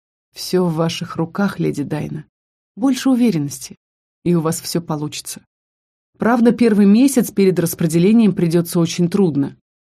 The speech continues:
Не говорю, что остальное обучение легче, но этот месяц... Будьте осторожны и благоразумны. Больше усердия. Я был бы рад увидеть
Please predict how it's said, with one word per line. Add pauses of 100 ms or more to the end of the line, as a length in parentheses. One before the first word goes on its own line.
(160)
Не
говорю,
что
остальное
обучение
легче,
но
этот
месяц... (600)
Будьте
осторожны (220)
и
благоразумны. (600)
Больше
усердия. (580)
Я
был
бы
рад
увидеть